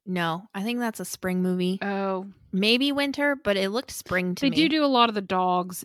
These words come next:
Speaker 2: in spring or summer.
Speaker 1: I just thought based off of what they were wearing and, like, how sunny and everything, I don't know,
Speaker 2: Yes.
Speaker 1: everything kind of looked green.
Speaker 2: Oh.
Speaker 1: So it felt spring-like to me.
Speaker 2: Well, she was wearing a leather jacket, so it
Speaker 1: Yeah,
Speaker 2: wouldn't
Speaker 1: but
Speaker 2: be
Speaker 1: that's not, like,
Speaker 2: summer.
Speaker 1: winter.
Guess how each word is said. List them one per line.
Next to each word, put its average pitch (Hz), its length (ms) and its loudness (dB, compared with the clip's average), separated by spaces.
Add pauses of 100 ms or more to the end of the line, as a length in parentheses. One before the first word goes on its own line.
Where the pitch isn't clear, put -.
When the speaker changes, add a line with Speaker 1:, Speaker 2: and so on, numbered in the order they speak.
Speaker 2:
in 175 460 -6 (200)
spring 180 800 -8 (180)
or 170 160 -8
summer. - 520 -6 (240)
Speaker 1:
I 214 100 6
just 269 160 0
thought 285 320 2
based 196 380 -2
off 226 180 -2
of 196 140 -2
what 185 220 -2
they 190 100 -4
were 180 160 0
wearing 196 720 -2 (220)
and, 196 120 -6
like, 180 220 -6
how 185 160 -6
sunny 190 480 -4
and 226 80 -2
everything, 233 320 -4 (180)
I 226 80 -2
don't 247 120 0
know, 185 180 2
Speaker 2:
Yes. 190 100 -8
Speaker 1:
everything 262 360 2
kind 240 180 0
of 214 60 0
looked 196 200 -6
green. 196 600 -2 (200)
Speaker 2:
Oh. 208 320 -12 (220)
Speaker 1:
So 202 260 2
it 202 200 -2
felt 226 280 2
spring-like 175 680 -2
to 170 100 -10
me. 160 340 -10
Speaker 2:
Well, 240 80 -18
she - 140 -8
was 277 160 -10
wearing 240 220 -6
a 196 80 -6
leather 175 280 -4
jacket, - 520 -10 (160)
so 208 180 -2
it 202 40 0
Speaker 1:
Yeah, - 60 -2
Speaker 2:
wouldn't 254 260 4
Speaker 1:
but 214 60 4
Speaker 2:
be - 20 2
Speaker 1:
that's - 120 -2
not, 226 100 0
like, 190 80 0
Speaker 2:
summer. 185 180 -4
Speaker 1:
winter. 190 580 -4